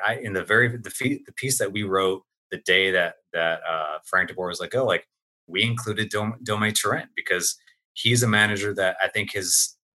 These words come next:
I think he would come back to M L S for the right job. Like, he, he,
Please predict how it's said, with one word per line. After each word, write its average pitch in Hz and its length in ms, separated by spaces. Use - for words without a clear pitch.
I - 40
think 233 160
he 131 100
would 98 120
come 98 140
back 87 200
to 87 140
M 78 120
L 78 120
S 85 320
for 90 140
the 80 140
right 92 300
job. 78 300
Like, 85 180
he, 123 320
he, 165 400